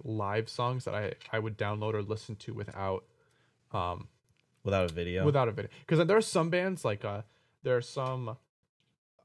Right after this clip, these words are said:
Speaker 1: um, like, Lumineers, like, for example, they have a,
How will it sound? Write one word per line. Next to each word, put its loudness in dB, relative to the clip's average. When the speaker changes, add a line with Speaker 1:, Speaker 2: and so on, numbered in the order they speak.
Speaker 1:
um, -2
like, 4
Lumineers, -2
like, -6
for 2
example, -4
they -2
have -2
a, -4